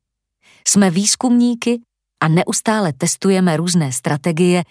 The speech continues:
jak si život ve svých jedinečných rodinných situacích zjednodušit. Skrze vztahy, seberegulaci a koregulaci, reflexy,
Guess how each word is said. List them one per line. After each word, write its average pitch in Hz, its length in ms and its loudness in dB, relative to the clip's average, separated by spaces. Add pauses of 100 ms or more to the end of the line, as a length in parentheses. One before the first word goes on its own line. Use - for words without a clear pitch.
(320)
jak 226 280 0
si 262 180 0
život 196 340 -2
ve 170 120 0
svých 165 380 -4
jedinečných 170 720 0
rodinných 156 500 -2
situacích 135 720 -4
zjednodušit. 117 800 -6 (680)
Skrze 180 360 0
vztahy, 208 480 -2 (380)
seberegulaci 170 1000 -2 (120)
a 123 160 -6
koregulaci, 170 760 -2 (280)
reflexy, 190 720 -2